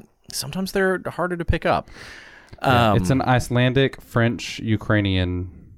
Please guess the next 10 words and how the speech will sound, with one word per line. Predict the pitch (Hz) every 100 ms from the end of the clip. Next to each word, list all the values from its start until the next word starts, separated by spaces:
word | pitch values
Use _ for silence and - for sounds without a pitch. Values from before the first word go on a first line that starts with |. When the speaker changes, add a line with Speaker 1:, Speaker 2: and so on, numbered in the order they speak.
| -
Speaker 2:
production. | - 90 87 - 90 87 90 - _ _ _ _ _ -
So | - 95 85 90 - _ _ -
Speaker 1:
Well, | 131
that |
just | - 117
means | 92 82
where |
the | 73
money | 76 76 67
came | 64